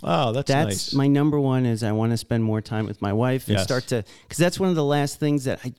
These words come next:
Speaker 2: we just haven't been able to, with all the busyness after I got sober, it's, we haven't really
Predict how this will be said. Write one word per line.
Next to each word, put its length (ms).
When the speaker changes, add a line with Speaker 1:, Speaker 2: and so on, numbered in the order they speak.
Speaker 2:
we 80
just 240
haven't 320
been 120
able 240
to, 200
with 100
all 80
the 100
busyness 640
after 560
I 80
got 200
sober, 400
it's, 160
we 80
haven't 480
really 560